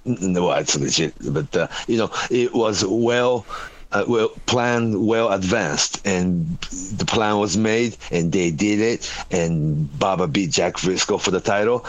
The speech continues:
and held the title for one week. And at the end of the tour, Jack Brisco beat Baba, you know, again, and, and, and got, you know, take the belt home.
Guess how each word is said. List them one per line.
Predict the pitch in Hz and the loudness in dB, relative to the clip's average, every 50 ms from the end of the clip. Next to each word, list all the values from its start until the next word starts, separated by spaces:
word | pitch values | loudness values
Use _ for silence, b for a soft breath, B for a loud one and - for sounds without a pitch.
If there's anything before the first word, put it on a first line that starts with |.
| B B | B B
and | - 82 82 | -2 -2 0
held | - 98 87 85 87 | 0 2 2 2 0
the | 87 90 | 0 0
title | - 98 92 95 95 95 95 | 0 0 2 2 2 2 2
for | - 98 92 87 87 | 2 2 2 2 2
one | 92 98 104 110 | 2 2 2 2
week. | 113 117 123 117 - - B B B - | 2 2 0 0 -2 -6 B B B -2
And | 78 80 80 | 0 0 0
at | 80 85 - - | 0 -2 -2 -2
the | 107 90 90 | 0 0 2
end | 92 92 87 | 2 2 0
of | 85 | 0
the | 87 82 | 0 0
tour, | - 117 120 120 120 123 123 B B B B B B - 156 131 | 0 0 2 2 2 0 0 B B B B B B -8 -6 -6
Jack | 98 85 78 - 98 90 82 | -4 -2 0 0 0 0 -2
Brisco | - - 90 92 87 - - - 98 82 71 | -2 -2 0 0 0 0 0 0 -2 0 0
beat | - 98 90 85 65 - | 0 0 0 0 0 0
Baba, | 98 90 90 82 90 87 87 64 78 | 0 0 2 2 2 0 0 0 0
you | 90 87 | 0 0
know, | 87 90 | 2 0
again, | 87 82 69 98 98 101 104 104 101 | 0 0 0 0 0 2 2 0 0
and, | 95 95 92 92 | 2 2 2 2
and, | 90 90 90 90 | 2 2 2 2
and | 92 92 90 | 0 2 2
got, | 92 87 82 78 | 0 0 0 0
you | 90 87 | 0 0
know, | 90 85 | 0 0
take | - - 92 85 - | 0 0 0 0 0
the | - 85 | -2 0
belt | 78 92 87 85 | 0 0 0 0
home. | - 123 135 127 - 135 | 0 0 0 0 -2 -4